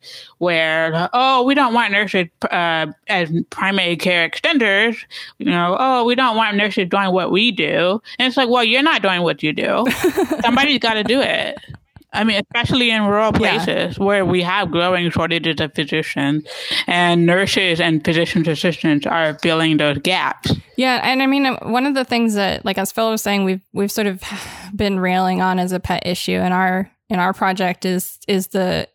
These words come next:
Speaker 2: specifically how the exclusion of long-term care from a Medicare for All proposal is a horrible idea for all of the reasons that we've just discussed, because it's start, it's about,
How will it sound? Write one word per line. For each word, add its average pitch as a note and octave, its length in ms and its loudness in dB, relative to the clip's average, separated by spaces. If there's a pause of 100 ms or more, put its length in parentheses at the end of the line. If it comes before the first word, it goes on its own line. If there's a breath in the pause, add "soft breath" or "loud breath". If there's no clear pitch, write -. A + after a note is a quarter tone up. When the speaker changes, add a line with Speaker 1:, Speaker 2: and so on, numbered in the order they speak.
(140)
Speaker 2:
specifically C4 600 -2
how G3+ 180 0
the G#3 120 0
exclusion G3+ 580 -2
of F3+ 140 -2
long-term F3+ 440 0
care E3+ 280 -2
from F#3+ 240 0
a F3 80 0
Medicare F3 400 0
for - 160 -2
All F3 100 0
proposal F3+ 720 0 (1000 loud breath)
is A#3 540 0 (880)
a G#3+ 120 2
horrible C4+ 460 2
idea G#3 260 0
for G3+ 160 -2
all G#3 160 2
of G3+ 60 -2
the G3+ 80 0
reasons F#3+ 320 0
that F3+ 80 -2
we've F3+ 160 -2
just F3+ 180 -4
discussed, - 480 -4
because G#3+ 320 -2
it's G3+ 160 -2
start, - 340 -4
it's A3 140 -4
about, G#3+ 380 -2